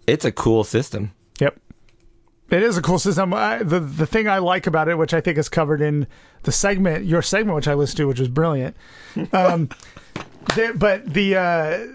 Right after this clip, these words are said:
Speaker 2: the, um, the thing about this machine, and I would imagine the Jaguar as well, is that the overlays make it a very collectible game system. Like, I don't really have that,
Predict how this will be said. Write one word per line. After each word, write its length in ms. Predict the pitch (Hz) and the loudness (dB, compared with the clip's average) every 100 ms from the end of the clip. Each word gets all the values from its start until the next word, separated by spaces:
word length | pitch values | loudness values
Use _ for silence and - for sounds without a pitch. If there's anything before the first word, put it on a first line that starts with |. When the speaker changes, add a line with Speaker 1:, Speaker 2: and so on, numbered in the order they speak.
| - _ 370 | -20 _ -16
Speaker 2:
the, 460 | 185 156 196 196 | -12 -2 0 2
um, 540 | 190 180 175 165 156 214 - _ _ _ _ | 2 2 0 -2 -4 -10 -18 _ _ _ _
the 280 | 165 190 185 _ _ _ _ - | -4 -2 -2 _ _ _ _ -4
thing 240 | 247 285 | 0 0
about 300 | 302 220 147 | 0 0 0
this 340 | 208 240 - | 0 0 0
machine, 320 | 247 185 247 254 | 0 0 0 0
and 160 | 214 | 0
I 80 | 190 | 0
would 80 | 185 | 0
imagine 380 | 180 247 254 220 | 0 0 0 0
the 100 | 151 | 0
Jaguar 500 | 147 160 185 156 143 | 0 0 0 0 0
as 140 | 127 | 0
well, 240 | 151 220 | 0 2
is 120 | 190 135 | 0 0
that 200 | 151 143 | -2 -2
the 160 | 151 | -4
overlays 1000 | - 196 240 262 143 120 120 135 139 - - _ _ _ _ _ _ _ _ _ _ | 0 0 2 2 0 0 -2 -2 -2 -6 -12 _ _ _ _ _ _ _ _ _ _
make 380 | - 170 214 - | 0 2 2 0
it 100 | 202 | 0
a 100 | 214 | 0
very 280 | 156 196 185 | 2 2 0
collectible 920 | - 165 165 175 185 151 160 151 131 | -2 0 0 0 -2 2 2 0 0
game 280 | 165 175 190 | 0 0 0
system. 300 | 151 - 143 | -2 -2 0
Like, 160 | 143 | 0
I 100 | 151 | 0
don't 380 | 147 185 208 240 | 2 0 0 0
really 320 | 190 202 185 | 0 2 0
have 260 | 135 170 151 | 0 0 0
that, 280 | 160 147 | 0 -2